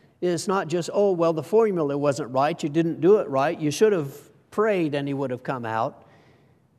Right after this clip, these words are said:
Jesus doesn't pray, at least in what we have. And so I think he's talking about something more than just saying a prayer. He's talking about we need better communication with God.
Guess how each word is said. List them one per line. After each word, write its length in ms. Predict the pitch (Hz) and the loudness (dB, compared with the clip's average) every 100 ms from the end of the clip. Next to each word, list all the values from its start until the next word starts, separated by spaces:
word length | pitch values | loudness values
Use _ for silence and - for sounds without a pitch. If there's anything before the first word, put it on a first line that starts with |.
| - - 131 | -20 -16 -12
Jesus 420 | 147 165 185 143 | -6 -6 -6 -8
doesn't 340 | 147 131 135 139 | -8 -8 -10 -10
pray, 400 | 127 117 170 - _ _ _ _ _ _ _ _ _ | -8 -8 -12 -16 _ _ _ _ _ _ _ _ _
at 120 | 143 143 | -8 -6
least 260 | 147 131 | -6 -6
in 160 | 143 135 | -6 -4
what 220 | 139 127 | -4 -4
we 200 | 139 143 | -4 -4
have. 580 | 147 123 131 147 - - _ _ _ _ _ _ _ _ _ _ _ - | -4 -4 -4 -10 -18 -20 _ _ _ _ _ _ _ _ _ _ _ -6
And 80 | 160 | 0
so 120 | 190 | 2
I 100 | 180 | 4
think 220 | 220 220 | 2 2
he's 340 | 202 170 - | 0 0 -2
talking 400 | - 180 175 170 | 2 2 2 -2
about 260 | 160 160 123 | 2 0 0
something 420 | 185 160 156 143 | -4 -4 -4 -2
more 320 | 156 175 165 | 0 0 0
than 200 | 143 143 | -2 -4
just 340 | 139 156 - - _ - | -4 -4 -6 -12 _ -10
saying 520 | - 190 165 139 135 | -2 -2 -2 -4 -8
a 80 | 113 | -8
prayer. 440 | - 196 156 123 | -4 -2 0 -2
He's 240 | 139 131 | -4 -8
talking 400 | - 156 147 135 | -4 -4 -4 -10
about 260 | 127 135 127 | -6 -4 -4
we 120 | 139 | -6
need 260 | 139 135 123 | -6 -6 -4
better 200 | 139 123 | -6 -6
communication 800 | - 135 127 131 139 131 - 135 | -10 -8 -8 -10 -10 -10 -12 -14
with 180 | 113 | -12
God. 360 | - 165 - | -10 -10 -12